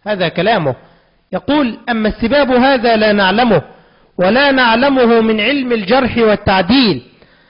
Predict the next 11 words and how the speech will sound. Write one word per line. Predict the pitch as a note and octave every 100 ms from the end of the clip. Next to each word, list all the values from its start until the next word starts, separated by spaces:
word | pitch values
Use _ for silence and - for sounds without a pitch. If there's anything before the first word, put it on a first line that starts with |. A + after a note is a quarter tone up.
| _ -
حتى | A#3+ - C4
لا | A#3+
يقول | A#3 A3+ A3+ C#4+ D4 C#4+ C4 A#3+ - _ _ _ _ _ -
قائل"، | G#3+ G#3 B3+ A#3 A3 G3 - _ -
هكذا | D#3+ D#3+ G3+ E3+
قال | D#3 G3 F3+
أيضا، | D#3 E3+ F#3 D3+ D3 D#3 _ _ _ _ _ _ _
"حتى | A3 B3+ C4
لا | B3 A#3+
يقول | A#3 A3+ D4 C#4 B3
قائل | - A3 A3+ C4 B3+ A#3